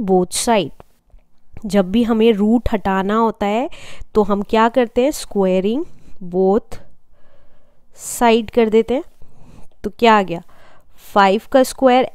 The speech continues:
as it is equals to, अब यहाँ पे स्क्वायर करेंगे इस पूरी वैल्यू का तो ये रूट ऑटोमेटिकली हट जाता है, तो हम डायरेक्टली रूट के अंदर वाली वैल्यूज लिख लेंगे, that is five square plus x square minus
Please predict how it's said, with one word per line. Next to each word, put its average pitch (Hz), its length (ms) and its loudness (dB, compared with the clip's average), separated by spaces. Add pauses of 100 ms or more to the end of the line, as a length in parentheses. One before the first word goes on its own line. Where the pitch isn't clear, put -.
as 202 260 4
it 247 140 0
is 339 200 0 (160)
equals 196 560 -2
to, - 80 -6 (120)
अब 190 180 -2
यहाँ 208 560 0
पे 302 160 0
स्क्वायर 254 560 2
करेंगे 240 400 0
इस 254 100 -4
पूरी 233 280 -4
वैल्यू 202 300 0
का 240 180 0 (440)
तो 262 60 0
ये 262 200 6
रूट 247 320 2
ऑटोमेटिकली 240 760 2 (120)
हट 220 200 0
जाता 180 300 -2
है, - 200 -8
तो 208 100 -4
हम 196 260 -4
डायरेक्टली 190 500 2
रूट 214 260 2
के 240 120 2
अंदर 208 260 2
वाली 214 260 4
वैल्यूज 196 500 0
लिख 214 200 0
लेंगे, 226 240 -2 (540)
that 190 180 4
is 196 220 -2
five 202 460 2
square 240 440 2 (720)
plus 220 420 6 (180)
x 226 360 0
square 226 500 2 (300)
minus 196 480 0